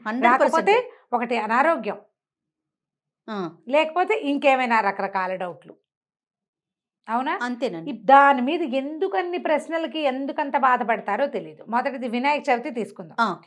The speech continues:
Speaker 2: ఏ పండగ రోజైనా మన పీరియడ్ వస్తే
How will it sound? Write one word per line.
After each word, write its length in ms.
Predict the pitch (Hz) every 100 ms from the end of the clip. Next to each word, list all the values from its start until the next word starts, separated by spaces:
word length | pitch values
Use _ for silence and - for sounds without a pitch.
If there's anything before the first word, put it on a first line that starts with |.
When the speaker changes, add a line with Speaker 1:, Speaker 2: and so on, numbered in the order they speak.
| _ _ -
Speaker 2:
ఏ 240 | 240 269
పండగ 420 | 294 277 247 247 240
రోజైనా 540 | 220 190 202 180 202 - _ _ _ _ 220
మన 180 | 247
పీరియడ్ 460 | 294 262 214 196 220
వస్తే 400 | 185 - 175 -